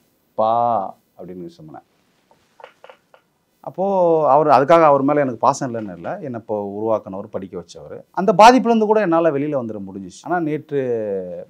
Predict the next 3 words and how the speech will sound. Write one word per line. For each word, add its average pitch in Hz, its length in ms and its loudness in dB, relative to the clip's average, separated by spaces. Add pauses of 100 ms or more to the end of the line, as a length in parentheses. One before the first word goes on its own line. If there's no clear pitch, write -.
(240)
இந்த 98 120 -14
சம்பவத்தை 170 460 -4
கேள்விப்பட்டதுலேருந்து 131 1300 -4